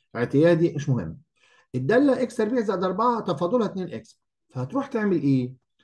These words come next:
هتضرب هنا في اتنين وتقسم على اتنين. ليه عملت الحركة دي؟ طبعًا ضربت في اتنين وقسمت على اتنين للحفاظ على قيمة الانتجرال اللي عندي ما يتغيرش.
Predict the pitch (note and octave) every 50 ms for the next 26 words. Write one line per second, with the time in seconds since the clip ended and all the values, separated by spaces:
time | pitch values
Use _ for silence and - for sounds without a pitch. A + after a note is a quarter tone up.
0 | _ - C3 C#3 - A#3+ C#4 A#3 G3 E3 C3+ G2 F#2 A2 C#3 G3 A#3 G#3+ C#3 F2+
1 | E2 - _ _ _ _ _ _ _ _ - C#3 B2+ - - D3+ F3 G#3 B3 D4
2 | D4+ D4+ - - _ _ _ _ _ - D#3 D#3 B3 B3 A3 - - D#3+ C3+ B2+
3 | G#2 F#2+ - - E2 D2 - _ _ _ _ _ _ _ _ _ _ _ _ -
4 | D#3+ G3 C4 C#4 B3 A3+ A3 A#3 A3 A3 G#3 E3+ - - - D3+ - D#3+ D3 D3+
5 | D3 C#3+ F3 F#3 G3+ G3 F3 D#3 E3+ G3+ G#3+ E3+ F3+ D#3+ F3 G#3 G#3 F#3 D#3+ D3
6 | F3+ F3 D#3+ D#3+ D#3 D3+ C#3+ D3 F3+ F3 D#3+ C#3+ C#3 C#3+ C3 B2 D#3 D#3+ D3 C3+
7 | B2+ B2 - - D3 C#3+ C#3 C#3 C3 A2 A2 A2 A2 A2 A2+ - - B2 A#2+ A#2
8 | B2+ B2 A#2 A#2 A2+ G#2 G#2+ G#2+ A2+ C3 C3 A#2+ A2+ A2 G#2+ G#2+ G#2 G2 - A#2+
9 | C3+ C3+ D#3 A3+ B3+ B3 - - _